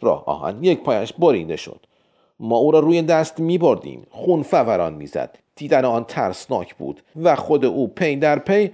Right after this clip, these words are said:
پای بریده‌اش را می‌خواست برایش پیدا کنند. می‌ترسید مبادا صد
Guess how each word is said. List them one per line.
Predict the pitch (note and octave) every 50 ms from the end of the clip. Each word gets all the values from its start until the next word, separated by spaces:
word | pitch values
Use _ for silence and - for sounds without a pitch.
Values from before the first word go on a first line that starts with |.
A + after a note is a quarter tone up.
| - _
پای | - F3 D3+ C3 B2 A#2 A2+
بریده‌اش | G2+ - B2+ A#2 G#2 G2 G2 A#2+ G2+ F#2+ - -
را | G#2+ F#2
می‌خواست | G#2 A#2 B2 A#2 - C#3 C3+ B2+ - -
برایش | D3+ B2 G#2 G2 F#2 G2 G2+ - -
پیدا | - - D3 A#2+ F#2 A2 G#2 G#2+
کنند. | A2 - - A2 D2+ B1+ B1 A1 A1+ - - _ _ _ _ _ _
می‌ترسید | D2 D2+ - - E2 C#2+ - - F#2+ G2 G2+ G#2
مبادا | F#2+ F2 F2+ F#2 F#2 B2 A#2
صد | - - - - G2 F2+ F2 -